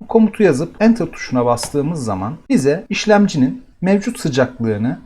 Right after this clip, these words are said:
santigrat cinsinden göstermektedir. Node-RED üzerinde de aynı işlemi terminal üzerinden yapabilmek için exec notunu kullanmamız gerekmektedir.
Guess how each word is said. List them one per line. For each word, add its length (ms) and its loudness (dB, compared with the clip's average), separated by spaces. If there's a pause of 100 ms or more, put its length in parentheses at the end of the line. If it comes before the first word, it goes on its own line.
(180)
santigrat 560 2
cinsinden 640 -2
göstermektedir. 920 -2 (120)
Node-RED 420 4
üzerinde 520 2
de 200 -8 (120)
aynı 240 6
işlemi 520 -4 (120)
terminal 380 0
üzerinden 440 0
yapabilmek 680 -4
için 360 -8 (100)
exec 360 2
notunu 360 -6
kullanmamız 760 -8
gerekmektedir. 840 -10